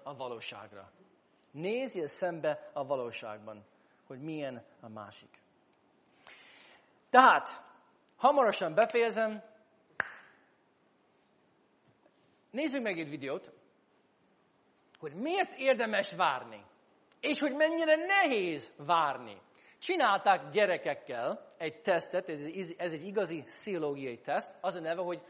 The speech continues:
the marshmallow test. És ha fogjátok látni, ö, bejön egy valakit a szobában, és azt fogja mondani egy kisgyereknek, hogy itt van ez a marshmallow, megeheted, de ha nem eszed meg,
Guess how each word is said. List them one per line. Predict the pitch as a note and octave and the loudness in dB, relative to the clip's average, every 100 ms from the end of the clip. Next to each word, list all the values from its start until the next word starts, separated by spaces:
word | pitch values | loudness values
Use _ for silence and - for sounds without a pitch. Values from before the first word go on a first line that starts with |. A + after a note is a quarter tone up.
| - - | -20 -10
the | F#3 | -8
marshmallow | F3+ D3+ B2+ - B2+ A2+ A2 | -2 0 0 -4 -10 -12 -12
test. | G#2 F#2+ - - _ _ _ - - - - - - - | -14 -16 -18 -20 _ _ _ -20 -20 -20 -20 -20 -16 -6
És | E3 D#3+ | -6 -4
ha | |
fogjátok | E3+ C#4+ A3+ E3+ B2 | 0 2 4 2 0
látni, | C#3 F#3+ G3+ G#3+ G#3+ - - - | 6 6 6 -2 -6 -14 -20 -10
ö, | D3+ C#3+ D3 C#3 | -6 -4 -6 -2
bejön | G#3+ B3+ G#3 F3+ | 4 4 4 0
egy | D3+ | 0
valakit | D#3 G3 G3+ G3+ F#3+ - - | 2 2 0 -4 -10 -14 -14
a | - | -10
szobában, | C3 A#3 G#3+ G#3+ G#3 | 0 4 8 8 6
és | F#3 F3+ | 2 2
azt | G#3+ - | 2 2
fogja | G3 E3 | -2 -6
mondani | E3+ F#3 E3 | -4 -4 -4
egy | C#3 | -6
kisgyereknek, | A3+ G#3 G#3 G3 G3 G3 G3 G3 - - | -6 0 4 4 4 0 0 -2 -20 -18
hogy | F#3 E3+ | -14 -6
itt | C4+ | -6
van | G3 | -2
ez | F3+ D#3 | -4 -4
a | |
marshmallow, | C#3 C#3+ C#3 C#3 - B2+ A#2+ D#3 - - _ _ _ _ | -4 -2 0 -2 -6 -8 -6 -8 -10 -18 _ _ _ _
megeheted, | A3+ D#4+ F#3+ C3 A#2+ - G2 C3 E3 _ - | -2 -2 -2 -6 -10 -12 -12 -12 -18 _ -4
de | |
ha | G3 C#4 | -2 -2
nem | F4 A#4 A#4 | -2 -4 -4
eszed | C4+ - - C3+ A2 | -2 -4 -4 -8 -10
meg, | A2+ A#2 F3 | -10 -8 -10